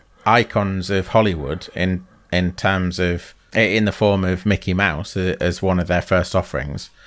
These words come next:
for, for a, uh, for a character platformer,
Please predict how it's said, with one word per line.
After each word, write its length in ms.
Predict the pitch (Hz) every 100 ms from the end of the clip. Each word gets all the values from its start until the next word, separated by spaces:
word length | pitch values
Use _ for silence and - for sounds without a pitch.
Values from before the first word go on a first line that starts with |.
| - _
for, 380 | - - 85 90 _ _
for 360 | - - 85 85
a, 300 | 82 82 80
uh, 160 | 78 - _
for 160 | -
a 40 | 101
character 380 | - 98 - -
platformer, 520 | 101 - 76 71